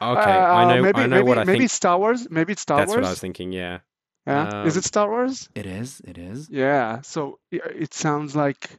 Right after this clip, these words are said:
Speaker 3: Do the voice.
Speaker 2: Sounds like Yoda. <laughs>
Speaker 1: Oh, that is cruel, to transform a Yoda sentence, which is almo-, already in some sense transformed. That's rough.
Speaker 3: <laughs> I didn't even think of that. <laughs>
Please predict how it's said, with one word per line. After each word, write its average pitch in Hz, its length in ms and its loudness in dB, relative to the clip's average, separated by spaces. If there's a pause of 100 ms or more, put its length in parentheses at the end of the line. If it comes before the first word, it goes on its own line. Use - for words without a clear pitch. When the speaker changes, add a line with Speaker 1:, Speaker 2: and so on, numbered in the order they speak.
(140)
Speaker 3:
Do 104 140 -6
the 120 120 -2
voice. 123 460 -4 (460)
Speaker 2:
Sounds - 300 -10
like 113 240 -2
Yoda. 127 340 -4
<laughs> 202 1500 -4 (800)
Speaker 1:
Oh, 135 360 4
that 151 260 0
is 131 180 -6
cruel, 123 580 -2
to 117 140 -2
transform 120 800 -2
a 107 260 2
Yoda 101 480 0
sentence, 92 500 -6
which 101 180 -6
is 104 120 -2
almo-, 110 240 0 (100)
already 107 520 0
in 101 260 -4
some 98 240 -6
sense 92 360 -6
transformed. 90 720 -6 (240)
That's 104 340 -2
rough. 92 260 -2
Speaker 3:
<laughs> 147 1000 -14
I 165 80 -4
didn't 156 180 4
even 143 200 2
think 147 260 -2
of 127 100 2
that. 120 380 -2
<laughs> 190 920 -6